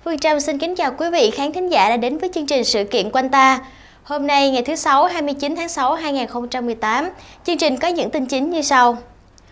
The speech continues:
Ở Mỹ, nổ súng ở tòa báo ít nhất năm người chết.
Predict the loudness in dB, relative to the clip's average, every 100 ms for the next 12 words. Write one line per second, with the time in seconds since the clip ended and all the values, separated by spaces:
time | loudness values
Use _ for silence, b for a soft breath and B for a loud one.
0 | b b -2 0 2 2 2 -4 -8 -2
1 | 0 2 2 2 2 2 4 2 2 -2
2 | -4 -2 -2 0 0 2 2 2